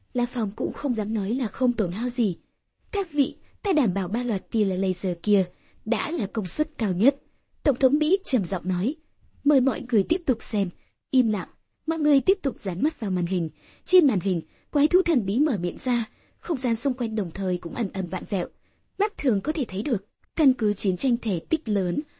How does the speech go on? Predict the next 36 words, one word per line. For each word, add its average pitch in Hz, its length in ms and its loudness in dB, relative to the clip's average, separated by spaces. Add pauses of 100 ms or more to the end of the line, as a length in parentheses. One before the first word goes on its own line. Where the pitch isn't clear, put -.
hơn 330 220 0
quái 233 160 -2
thú 220 220 -2
rất 403 220 0
nhiều 233 180 6
không 294 240 2
ngờ 214 140 2
bay 202 220 -2
lên 202 240 2
lơ 196 160 0
lửng. 185 280 -2 (480)
Hơn 370 280 4
nữa 254 160 4 (100)
quái 190 160 0
thú 214 260 0
kia 254 120 2
bay 196 220 -2
tới, 185 320 0 (300)
càng 294 180 2
bay 320 200 2
càng 220 320 -2
nhỏ. 185 320 -4 (240)
Cuối 269 280 4
cùng, 254 180 2 (440)
căn 320 160 2
cứ 311 140 4
chiến 277 220 2
tranh 254 280 0
biến 220 200 4
thành 247 180 -2
không 240 180 0
đến 185 140 0
năm 262 160 0
mét 339 140 0
dài 190 240 -6
rộng. 190 240 -4